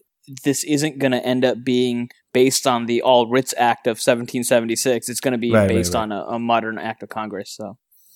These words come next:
Speaker 2: And then one other thought that I had was, um, so the F B I's argument, or one of their arguments is that, you know, it's just this one phone. We wanna unlock this one phone because it's a terrorist and we wanna know what, you know,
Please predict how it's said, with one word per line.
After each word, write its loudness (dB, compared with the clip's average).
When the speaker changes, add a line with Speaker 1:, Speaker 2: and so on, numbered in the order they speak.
Speaker 2:
And -2
then 2
one 2
other 2
thought -2
that 0
I 4
had 0
was, -2
um, -2
so 0
the 2
F 0
B 2
I's 4
argument, 2
or -8
one 2
of 4
their 4
arguments 2
is -4
that, -2
you -2
know, 2
it's 0
just 2
this -4
one 2
phone. 0
We 2
wanna 0
unlock 2
this -6
one 0
phone 2
because 0
it's 0
a -4
terrorist -2
and 2
we 4
wanna 4
know 4
what, -2
you -2
know, -4